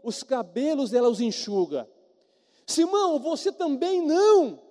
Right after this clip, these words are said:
me deu ósculo. Ósculo significa beijo. Os árabes têm esse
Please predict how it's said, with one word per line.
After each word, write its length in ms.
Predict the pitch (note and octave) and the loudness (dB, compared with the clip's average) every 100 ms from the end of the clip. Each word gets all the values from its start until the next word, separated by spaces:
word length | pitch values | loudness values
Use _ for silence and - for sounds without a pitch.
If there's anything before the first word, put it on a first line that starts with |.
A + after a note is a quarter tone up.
| - _ _ _ _ _ _ _ | -20 _ _ _ _ _ _ _
me 260 | A3 B3+ D4 | -8 -4 -4
deu 500 | F3+ C#4+ E4+ C4 - _ - | -4 -4 -2 -4 -6 _ 4
ósculo. 840 | C4+ D4 - - A#3 G3+ D#3+ A2 _ _ _ _ _ _ _ _ _ _ _ _ _ _ _ _ _ | 4 4 -2 -8 -4 -2 -2 -2 _ _ _ _ _ _ _ _ _ _ _ _ _ _ _ _ _
Ósculo 560 | E3 G#3+ G#3+ D4+ D4+ D4+ | 0 0 -2 -4 -2 -4
significa 600 | C#4 A#3+ A#3+ - C4 B3+ | -8 -8 -8 -8 -6 -6
beijo. 500 | G3+ B3 A3+ D#3 - _ _ _ _ _ _ | -2 -2 -2 -4 -16 _ _ _ _ _ _
Os 240 | F3 D3+ | -12 -8
árabes 460 | E3+ G#3 B3 A#3 - | -6 -4 -4 -6 -8
têm 140 | A#3 | -6
esse 280 | A#3 - A3 | -6 -4 -6